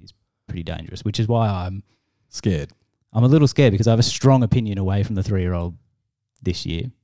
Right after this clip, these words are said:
Speaker 1: and that makes me nervous
Speaker 2: Mm.
Speaker 1: because I'm sort of flying in the face of what I think in most years I'd be, I'd be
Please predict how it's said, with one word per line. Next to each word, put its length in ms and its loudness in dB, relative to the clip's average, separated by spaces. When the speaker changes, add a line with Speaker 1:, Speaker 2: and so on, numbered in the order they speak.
Speaker 1:
and 480 -4
that 160 -4
makes 280 -8
me 120 -4
nervous 380 -10
Speaker 2:
Mm. 60 -16
Speaker 1:
because 160 -8
I'm 140 -4
sort 160 -2
of 60 -8
flying 280 -8
in 60 -10
the 60 -10
face 280 -8
of 120 -12
what 100 -10
I 80 -2
think 200 -2
in 120 -8
most 280 -4
years 240 -12
I'd 180 -8
be, 320 -12
I'd 140 -12
be 240 -12